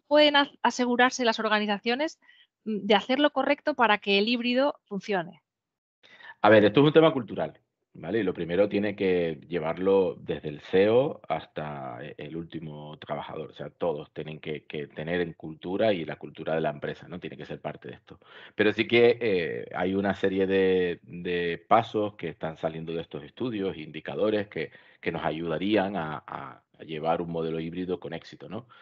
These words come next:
Speaker 2: Lo primero, por ejemplo, como os comentaba ahí, ¿no? Crear un plan, como veis en pantalla, de,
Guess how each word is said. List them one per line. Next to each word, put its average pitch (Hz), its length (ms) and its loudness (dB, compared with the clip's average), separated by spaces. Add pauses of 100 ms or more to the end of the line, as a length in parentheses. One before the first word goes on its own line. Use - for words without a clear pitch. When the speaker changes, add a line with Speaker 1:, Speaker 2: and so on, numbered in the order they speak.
(180)
Speaker 2:
Lo - 60 -20
primero, 85 340 2
por 85 140 0
ejemplo, 87 340 2
como 80 160 -8
os 80 80 -10
comentaba 80 400 -2
ahí, 78 140 -4
¿no? 90 120 -8
Crear 82 280 2
un 87 160 0
plan, 95 300 4
como 82 180 -8
veis 82 120 -4
en 87 100 -10
pantalla, 87 400 0
de, 85 220 2